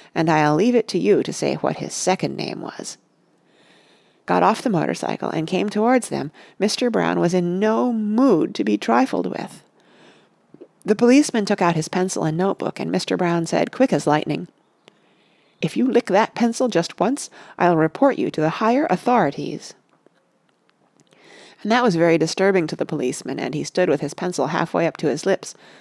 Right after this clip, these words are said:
so taken by surprise that he could not even say, "What's all this?" as he had meant to say. And if anyone had thought that Marmaduke was yelling loudly because of Mister Brown,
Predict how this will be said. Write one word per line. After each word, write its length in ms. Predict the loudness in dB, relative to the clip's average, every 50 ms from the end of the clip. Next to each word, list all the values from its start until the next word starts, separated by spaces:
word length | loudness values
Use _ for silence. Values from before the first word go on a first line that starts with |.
| _ _
so 220 | -4 -2 -2 -2
taken 320 | 0 0 -2 -2 -2 -2 -4
by 160 | -2 -4 -4
surprise 520 | -4 -6 -2 0 0 2 2 0 -2 -4
that 100 | -6 -6
he 80 | -6 -6
could 200 | -4 -4 -4 -4
not 160 | -2 -2 0
even 220 | 0 0 -2 -4
say, 260 | -4 -2 -2 -2 -4 -4 _ -20 -20 -20 -20 -20 -20 _
"What's 280 | 0 0 0 0 0 0
all 240 | 0 2 2 2 2
this?" 460 | 2 0 -2 -2 -4 -10 -12 -14 -16 _ _ _ _ _ _ _ _ _ _
as 140 | -4 -4 -2
he 120 | 0 0
had 140 | 0 0 -2
meant 280 | -2 -2 -2 -4 -4 _
to 100 | -10 -10
say. 380 | -10 -10 -12 -14 -16 -20 -20 -20 _ _ _ _ _ _ _ _ _ _ _ _ _ _ _ _ -20 -20 -20 -20 -20 -20 -20 -6 0
And 160 | 2 4 4
if 80 | 4 4
anyone 400 | 4 6 6 6 6 6 4 4
had 160 | 2 2 4
thought 220 | 4 4 4 4
that 120 | 2 0 0
Marmaduke 540 | 2 2 4 4 4 4 4 4 4 4
was 160 | 2 2 4 4
yelling 260 | 4 4 4 4 2
loudly 340 | 2 4 4 4 4 2 0
because 360 | 0 -2 0 2 0 0 0
of 100 | -6 -8
Mister 320 | -10 -10 -10 -8 -10 -8
Brown, 420 | -2 0 0 2 2 0 -2 -4